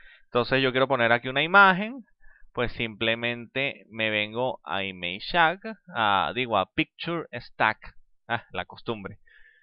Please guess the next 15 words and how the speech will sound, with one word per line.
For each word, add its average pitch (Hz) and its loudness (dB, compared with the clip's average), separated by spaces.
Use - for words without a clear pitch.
Eh, 147 2
y 143 -6
selecciono 135 -2
la 135 6
vista 127 0
del 139 2
foro, 180 2
que 127 -2
es 110 0
la 117 0
segunda 117 -2
opción 127 -6
de 107 -4
cada 98 -2
imagen. 185 0